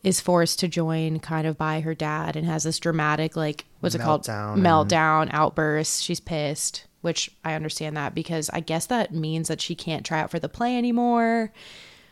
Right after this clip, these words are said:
Speaker 1: or she can't be in the
Speaker 2: Yeah.
Speaker 1: musical that she already tried out for. So she's upset. And then she runs up to her room. And I just have to mention the beads, the door beads that are hanging in front of her door,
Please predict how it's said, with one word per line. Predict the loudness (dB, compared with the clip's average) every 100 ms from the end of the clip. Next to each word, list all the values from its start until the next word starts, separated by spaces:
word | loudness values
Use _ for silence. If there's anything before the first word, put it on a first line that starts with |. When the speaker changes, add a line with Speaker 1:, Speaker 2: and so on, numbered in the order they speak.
| _ -4
Speaker 1:
or | 0
she | 2
can't | 2 2
be | 2
in | 2
the | 2
Speaker 2:
Yeah. |
Speaker 1:
musical | 2 4 4 2 2 4 4
that | 2
she | 2
already | 2 2
tried | 2 2
out | 2 2
for. | 2 2 2 0
So | -2
she's | -2 0 0
upset. | -2 0 2 0 -2 -14 -20 -20 -14 0
And | 2
then | 4
she | 2
runs | 2 2 0
up |
to | 0
her | 2
room. | 2 2 2 2 2
And | 2
I | 0
just | 0 0
have | 0
to | 4
mention | 4 4 2 2 2 0 -6 -20 _ _ _ _ -2
the | 0
beads, | 2 4 4 4 2 0
the | 0
door | 2 2
beads | 2 2 2
that | 2
are | 4
hanging | 4 2
in | 2
front | 0
of | 0
her | 2
door, | 2 2 2